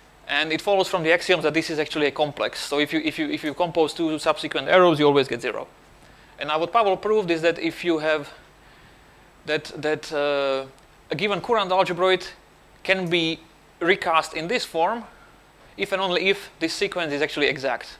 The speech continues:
So exactness means that, you know, the kernel of, the, of an arrow is always the image of the previous arrow. Or in other words, there is no cohomology. This is like a one-to-one thing, and it's, and the usefulness of this theorem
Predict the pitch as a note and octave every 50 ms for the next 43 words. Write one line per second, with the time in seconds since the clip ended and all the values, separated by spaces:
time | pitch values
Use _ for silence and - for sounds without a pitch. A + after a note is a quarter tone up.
0 | - - D#3 E3 D#3 D#3+ D#3+ - E3 D3 - - D#3 D3+ D3+ C#3+ C3 C3+ C3+ C3
1 | - - - - - B2 B2 A#2 A#2+ C3 - - - - - - - - - -
2 | F3 E3 D#3 D3+ D3 C#3+ C#3+ C3+ C#3 C3+ B2+ - - C#3 C3 B2+ C3+ D3 D3+ D#3+
3 | D#3 D3+ D3 C#3+ C3+ C#3+ C#3 C3+ C3+ C#3 C3 C3 C3+ C3+ C3+ C3 C#3 C3+ C3+ C3
4 | - C#3 C3+ B2+ - - A2 A2+ B2 A#2+ B2 B2 - - - - - - - -
5 | - - - - - - - - - - - - - _ _ - - _ _ _
6 | - - - - - - - - - A2+ C3+ C3 C3+ C3+ C#3 C3 C3+ C#3 C3+ C#3+
7 | C3 - C#3+ C3+ C3+ A#2+ A2 G#2 G#2+ - G2+ A2+ - - - - - - - -
8 | - - - - - - - - D#3 D3+ - F3 D3+ D3+ D3+ C#3+ D3+ D3+ E3+ E3
9 | D#3+ E3+ D3 C#3 - A#3+ A#3 F#3+ F3 E3+ F3 E3+ - - F3 F3 F3 E3 E3+ -
10 | G3+ A3 A#3 A3 - - A3 G#3 F#3 F3 D#3+ F3+ E3 E3 D#3+ - - A3 G3+ G3
11 | F#3 F3+ E3+ C3+